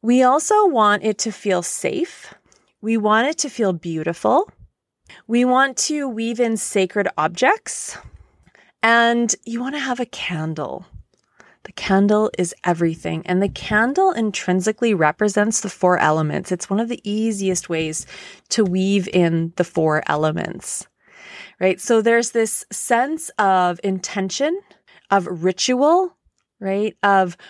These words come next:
weaving in these sacred objects. And then this element of often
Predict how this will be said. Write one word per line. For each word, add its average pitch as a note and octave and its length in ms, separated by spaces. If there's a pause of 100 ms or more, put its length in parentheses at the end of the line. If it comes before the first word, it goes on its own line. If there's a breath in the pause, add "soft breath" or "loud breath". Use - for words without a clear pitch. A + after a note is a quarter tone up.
(200 loud breath)
weaving B3+ 500
in B3 180
these A#3 180
sacred G#3 400
objects. G3+ 880 (380 soft breath)
And A3+ 200
then B3 280 (160)
this B3+ 400
element A#3+ 640
of G3 260 (100)
often F3+ 520